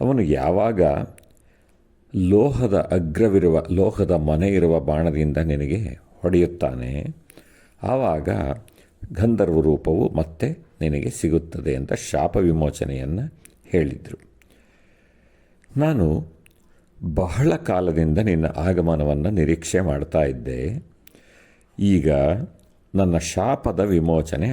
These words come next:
ಆಗಿದೆ. ನಾನು ಗಾಂಧರ್ವ ರೂಪವನ್ನು ಮತ್ತೆ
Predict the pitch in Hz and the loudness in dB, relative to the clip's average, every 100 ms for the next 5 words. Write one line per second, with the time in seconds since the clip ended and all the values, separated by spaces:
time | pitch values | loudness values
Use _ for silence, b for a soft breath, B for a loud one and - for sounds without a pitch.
0 | - 71 73 73 64 62 - 76 82 104 | -4 -4 -2 -2 -6 -8 -4 -2 0 0
1 | 131 - _ _ b b b b b 82 | -4 -8 _ _ b b b b b -4
2 | 90 139 135 110 87 82 78 73 73 87 | -2 0 2 2 4 4 2 0 0 0
3 | 87 76 - | 0 -2 -4